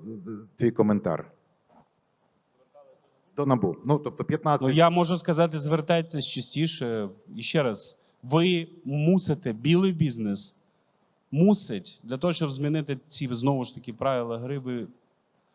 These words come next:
Speaker 2: ви повинні звертатися. Це наша спільна боротьба, це не тільки наша боротьба антикорупційних органів. Це наша спільна боротьба. Тому закликаю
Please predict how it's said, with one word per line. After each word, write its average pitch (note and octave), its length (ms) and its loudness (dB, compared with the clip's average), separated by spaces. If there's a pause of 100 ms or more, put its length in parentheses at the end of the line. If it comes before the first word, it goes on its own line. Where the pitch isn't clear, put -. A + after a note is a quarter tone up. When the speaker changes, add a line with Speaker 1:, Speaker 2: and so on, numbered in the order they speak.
(280)
Speaker 2:
ви D3+ 100 0
повинні F3 520 2
звертатися. A#2+ 920 -4
Це - 160 -4
наша D#3 300 -2
спільна C#3 460 -2
боротьба, A2+ 500 -2
це B2+ 160 -10
не B2 120 -4
тільки C#3 340 -6
наша B2 400 -4
боротьба A2+ 560 -4 (260)
антикорупційних A#2 800 -8
органів. F#2 380 -8 (300)
Це - 160 -8
наша D3+ 400 0
спільна A2 400 -8
боротьба. G2 440 -6
Тому A#2 340 -8
закликаю C3+ 760 -4